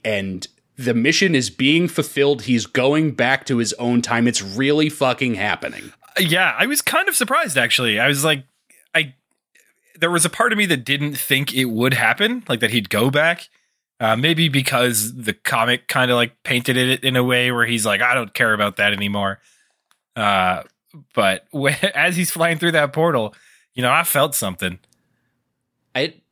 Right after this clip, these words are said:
Speaker 1: it fills you with, yeah, an emotion. It was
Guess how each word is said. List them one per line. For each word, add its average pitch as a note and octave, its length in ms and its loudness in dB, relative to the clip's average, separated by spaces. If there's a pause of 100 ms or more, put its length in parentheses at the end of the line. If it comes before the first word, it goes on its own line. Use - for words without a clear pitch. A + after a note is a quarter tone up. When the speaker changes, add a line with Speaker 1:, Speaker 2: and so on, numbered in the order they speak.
(160)
Speaker 1:
it - 160 2
fills A3 400 0
you E2 260 -4
with, B2 560 -2 (160)
yeah, F#2+ 300 -2 (380)
an C3+ 100 2
emotion. C3+ 400 0
It B2 80 -4
was C3 220 -4